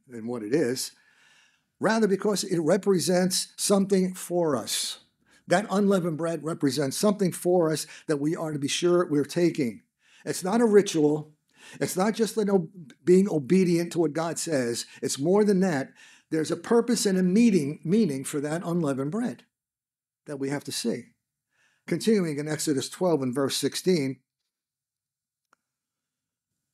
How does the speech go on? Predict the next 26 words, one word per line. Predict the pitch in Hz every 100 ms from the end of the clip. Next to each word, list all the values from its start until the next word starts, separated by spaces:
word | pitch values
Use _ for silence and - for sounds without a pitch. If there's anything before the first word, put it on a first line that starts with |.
| _ _ _ _ _ _ _
it | 143
says | - 180
that, | 147 165
"In | 156 143
the | 135
first | - 202 202 185
day | 185 196
there | 160
shall | - 165
be | 160
a | 151
holy | - 196 196
convocation, | 196 190 185 208 156 139 175 185 185 _ _ _ _ _ _ _ - 151
and |
in | 135
the | 131
seventh | - 226 240 -
day | 127 131
there | 131
shall | 131 143
be | 143
a | 131
holy | 151 127 123
convocation | 139 127 117 139 123 123 101
to | 113
you. | 120 170